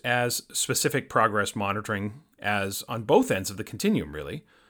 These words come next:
Assessment results may indicate a successful trajectory and therefore the potential to discontinue the more intensive interventions,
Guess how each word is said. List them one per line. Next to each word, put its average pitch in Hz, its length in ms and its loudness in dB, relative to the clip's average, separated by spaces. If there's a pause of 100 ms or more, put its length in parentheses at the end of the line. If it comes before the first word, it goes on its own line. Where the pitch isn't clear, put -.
(300)
Assessment 135 440 0
results 123 360 0
may 120 140 0
indicate 120 320 -2
a 113 60 -4
successful 156 640 0
trajectory 98 580 -6
and 101 140 -2
therefore 117 340 0
the 107 80 -2
potential 113 460 -6
to 110 160 -6
discontinue 123 840 0
the 107 80 -2
more 101 160 -2
intensive 98 400 -6
interventions, 90 720 -4